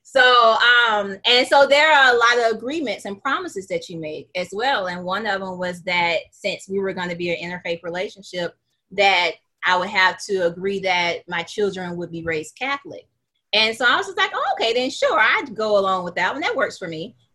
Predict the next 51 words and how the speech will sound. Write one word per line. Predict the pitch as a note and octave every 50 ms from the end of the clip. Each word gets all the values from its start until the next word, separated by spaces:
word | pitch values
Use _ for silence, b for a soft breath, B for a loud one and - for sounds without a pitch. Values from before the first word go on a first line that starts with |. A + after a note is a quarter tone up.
| _ - -
And, | A3+ A#3 A#3+ A#3+ A#3+ A3 F#3+
but | G#3 B3+ C4 B3+ B3+ B3 A3+ A#3+
the | A3
thing | A3+ C#4+ D4 D4 C#4+
is, | D4 D4+ C#4
I | C#4+
like, | C#4+ C#4+ C#4+ C4+ B3+
"Well, | C#4 C#4+
who's | C#4+ E4+ G4 F#4 F4
gonna | D#4 D4+ D4
go | C4+ D4 D4
with | D4 C#4+
me | D4 D4 C#4+
to | D#4
church | - - A4 A4 C4 F#3 - - - -
on | - A3 G#3+ G#3+ G#3+
Sunday?" | - G#3+ F#3+ F#3 F3+ F3+ F3+
Because | F3 G3 G3 G#3+ G3 F#3
they're | G3+ G#3+ C4
gonna | C4+ C4+ B3+
be | A3 A3+ G#3+
in | G3+ F#3
mass, | G3 A3+ A#3+ G#3+ G#3 G#3+ B3 - -
and | G3 F#3+
then | F#3+ F#3 F#3
I | F3+ F#3 G3+ G3
would | F#3 F3+
be | F3+ F3+ F3+ F3 E3+ E3+ E3+ - -
at | F3+ E3 D#3
my | E3+ E3 E3
good | E3+ F3+ F3 -
Baptist | G#3 A3 E4 F4 - G3 F#3+ - -
church. | F3 C3 - - - _ _ _ _ _ _ _ - -
So | B3 A#3+ A#3+ A3+ A3 A3 G#3 G3+ -
I | - A3 A3+ A3 G3
just | G#3 G#3+ G3+ G3 G3 _ -
decided | - F3+ - G3+ F#3+ F#3+ F#3 F#3+ F3+ F#3
that | F#3 F3+ F3 F3+ F3+
I | F3+
would | F3+ F3+
just | F3+ E3+ - _
convert | - G3+ F#3 E3+ F#3+ G3 G#3 G3 F#3 -
so | - - G3 F3+
that | F#3 F3 E3 D#3+ D#3+
we | F3 F3+ F3
could | - F3 E3 _
keep, | - - G#3 F3+ -
like, | F3 E3 D#3+ D3+ -
one | D#3+ E3 F#3 F#3 F3+ F3
unit | E3+ F3 F#3 G3+ A3+ G#3 E3 D3 E3 - _ _ -
for | F3+ E3+ E3 D#3+ D#3+ D3+ -